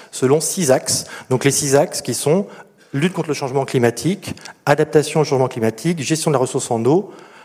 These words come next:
euh, gestion des déchets, lutte contre les pollutions et préservation de la biodiversité. Et donc sur chacun de ces axes, on regarde si la dépense est favorable, neutre ou défavorable. Et à la fin, ben, ça vous donne des exemples. Donc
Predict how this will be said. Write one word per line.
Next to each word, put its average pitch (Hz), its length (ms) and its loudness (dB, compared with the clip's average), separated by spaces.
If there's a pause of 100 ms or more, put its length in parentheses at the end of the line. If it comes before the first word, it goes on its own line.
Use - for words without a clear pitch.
(140)
euh, 113 400 4
gestion 143 300 -4
des 135 120 4
déchets, 151 560 4 (100)
lutte 139 180 0
contre 160 160 0
les 135 80 2
pollutions 127 600 -2
et 135 100 -2
préservation 135 520 0
de 190 60 4
la 156 60 6
biodiversité. 139 640 -2 (1000)
Et 131 100 0
donc 151 160 8
sur - 100 -2
chacun 170 160 2
de 170 60 -4
ces 131 180 2
axes, 190 320 0
on 143 60 -2
regarde 143 260 -4
si - 140 -10
la 127 80 2
dépense 127 420 2
est 110 100 -2
favorable, 123 640 0 (640)
neutre - 480 2 (340)
ou 170 100 0
défavorable. 135 600 0 (580)
Et 139 140 6
à 117 40 4
la 107 140 0
fin, 180 400 2
ben, 139 360 2 (100)
ça 131 120 0
vous 113 80 -2
donne 139 180 4
des 120 160 0
exemples. 120 460 2
Donc 117 200 -6